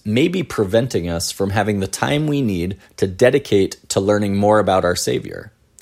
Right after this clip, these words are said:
And then let's pray for the courage to make the changes necessary to always live in God's presence, so that he doesn't have to wait to keep leading us back to the promised land.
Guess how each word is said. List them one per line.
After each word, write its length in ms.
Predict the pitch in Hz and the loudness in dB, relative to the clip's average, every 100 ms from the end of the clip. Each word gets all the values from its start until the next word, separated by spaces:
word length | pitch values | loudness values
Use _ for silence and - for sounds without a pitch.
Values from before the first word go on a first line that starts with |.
| - - - - | -20 -20 -12 0
And 160 | 139 | 2
then 120 | 143 170 | 2 2
let's 200 | 165 - | 0 0
pray 220 | - 160 | 2 2
for 120 | - | 2
the 100 | 120 | 0
courage 640 | - - 214 120 95 98 - - _ | 0 0 4 4 2 -2 -10 -20 _
to 100 | - | -2
make 240 | 120 120 - | 2 2 0
the 80 | |
changes 540 | 104 - 135 139 120 98 | -2 0 0 0 0 0
necessary 640 | 110 104 - - 92 90 | -2 -2 -2 0 0 0
to 180 | 95 - - | -2 -4 2
always 400 | 113 110 120 95 | 4 4 2 0
live 420 | 90 87 85 - - | 0 0 -2 -10 -10
in 140 | 87 | -6
God's 300 | 85 82 80 | -2 -4 -4
presence, 580 | - 71 64 62 - - - _ - - - - | -8 -6 -6 -10 -10 -12 -12 _ -20 -18 -14 0
so 140 | 123 | 4
that 220 | 127 - | 6 4
he 120 | - | 2
doesn't 300 | 214 220 170 | 4 4 2
have 180 | 135 131 | 0 0
to 100 | - | 2
wait 460 | 104 120 117 98 - - | 4 6 4 2 -4 -10
to 80 | - | -8
keep 320 | - 143 123 | -6 -6 -4
leading 340 | 117 123 110 104 | -2 0 0 0
us 180 | 113 | -2
back 440 | - 80 85 - - | -2 -2 -2 -6 -12
to 140 | - | -10
the 80 | 80 | -8
promised 440 | - 92 90 - - | -4 -4 -4 -8 -10
land. 360 | 50 - - | -12 -16 -20